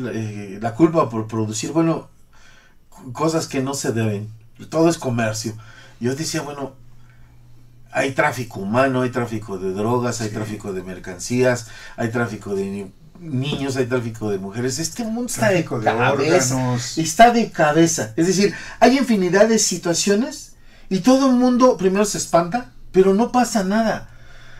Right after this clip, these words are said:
Speaker 1: Agarran, este, lenones, agarran abusadores infantiles y,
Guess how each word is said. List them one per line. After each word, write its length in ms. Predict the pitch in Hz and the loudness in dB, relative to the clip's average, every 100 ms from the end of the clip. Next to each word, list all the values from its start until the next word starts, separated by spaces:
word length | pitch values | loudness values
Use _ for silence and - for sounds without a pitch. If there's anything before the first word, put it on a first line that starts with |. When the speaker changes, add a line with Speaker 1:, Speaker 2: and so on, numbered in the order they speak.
| - | -2
Speaker 1:
Agarran, 760 | 165 175 214 226 220 214 190 147 | 0 2 2 4 4 2 0 -2
este, 540 | 135 - 131 139 131 - - | -6 -8 -8 -6 -6 -8 -8
lenones, 840 | 131 143 151 165 208 226 208 190 170 | -2 0 2 6 6 6 6 2 2
agarran 380 | 180 196 196 180 | 4 4 4 2
abusadores 600 | 151 139 160 160 190 175 | -2 0 2 6 6 4
infantiles 880 | 151 147 143 143 208 240 220 202 - | -4 -8 -8 -6 0 0 2 0 -2
y, 140 | 160 | -8